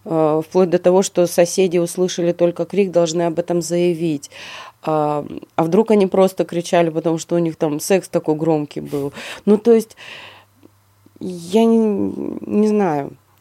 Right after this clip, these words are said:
честно, и я не знаю, как это воплотить, э, в жизнь. Может быть, нужно, э, взять пример Европы, когда действительно просто за любой проступок, за, не знаю, просто поднятую руку на ребенка там, да, или на супругу,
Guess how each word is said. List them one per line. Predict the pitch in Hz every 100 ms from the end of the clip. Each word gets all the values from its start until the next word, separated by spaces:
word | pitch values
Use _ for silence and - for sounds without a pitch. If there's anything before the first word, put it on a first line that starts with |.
| _
честно, | - 185 - 156
и | 170 175 170 175
я | 180
не | 190 185
знаю, | 196 185 170
как | 170 -
это | 170 165
воплотить, | 156 160 170 170 170 190 175 165
э, | 156
в | 147
жизнь. | 160 170 151 147
Может | 151 170 170
быть, | 160 165
нужно, | 175 170 160 156 156 - - - - -
э, | 165 160
взять | 160 165 175 165
пример | - 175 175 165
Европы, | 160 165 208 269 202
когда | - 156 156
действительно | 156 151 180 165 151 147
просто | 156 156 - 147
за | 160
любой | 160 151 160
проступок, | 156 160 151 - 196 170 156
за, | 151 156 151 147 143 -
не | 160 156
знаю, | 151 151 143
просто | 156 147 160
поднятую | - 160 156 - 165 165
руку | 170 156 147 139 _ _ _ _ _ _ _ _ 160
на | 165
ребенка | 160 160 170 151 147
там, | - 151 143
да, | 151 156
или | 147 151
на | 151
супругу, | - 165 190 214 180